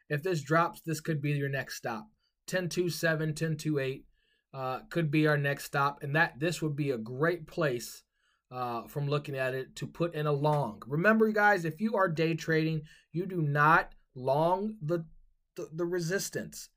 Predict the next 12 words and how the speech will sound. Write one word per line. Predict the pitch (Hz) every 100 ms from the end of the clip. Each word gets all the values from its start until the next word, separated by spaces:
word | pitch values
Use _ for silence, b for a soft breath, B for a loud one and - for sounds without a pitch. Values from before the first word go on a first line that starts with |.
| _
You | - 131
short | - 196 214
the | 214
resistance | 208 190 175 170 - 165 -
and | 151
you | 139
long | 127 127 131
the | 131
support. | - - - 113 104 b b b b
Pretty | - 175 165 165 -
simple, | - - 135 107 - 107
okay? | - 147 160